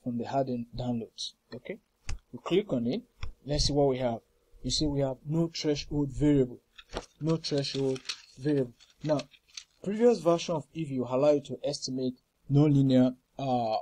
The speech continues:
A L D L without threshold variable, but the new version does not. And one of the, uh, benefit of this new version is that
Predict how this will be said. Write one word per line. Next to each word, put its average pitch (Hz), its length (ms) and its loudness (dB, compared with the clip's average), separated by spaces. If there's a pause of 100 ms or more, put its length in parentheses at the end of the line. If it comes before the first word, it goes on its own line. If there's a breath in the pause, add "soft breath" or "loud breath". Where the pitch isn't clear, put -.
(140)
A 143 100 0
L 135 160 2
D 123 240 -4
L 110 60 -8
without 147 380 -2
threshold 131 380 -6
variable, 117 320 -6 (360)
but 139 140 2
the 143 80 0
new 165 220 2
version 143 440 -2
does 113 200 -10
not. 120 180 -6 (420)
And 143 240 0
one 165 160 2
of 180 160 6
the, 151 120 -2 (240)
uh, 143 200 8
benefit 156 520 6
of 127 120 4
this 160 200 0
new 151 160 -2
version 127 340 -2
is 117 120 -10
that 117 120 -8